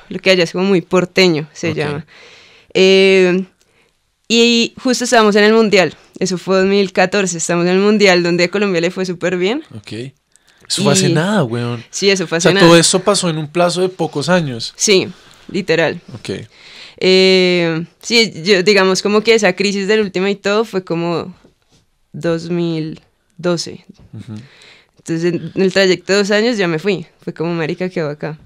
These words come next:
Speaker 2: Ok, sí, obvio.
Speaker 1: <laughs> Y nada, ya estando,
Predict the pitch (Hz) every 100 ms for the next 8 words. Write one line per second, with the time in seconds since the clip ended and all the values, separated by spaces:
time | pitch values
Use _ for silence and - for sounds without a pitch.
0 | 202 233 120 - - - - 117 104 -
1 | 127 117 104 - - - - - _ _
2 | - 214 208 202 196 226 226 202 202 220
3 | 220 220 220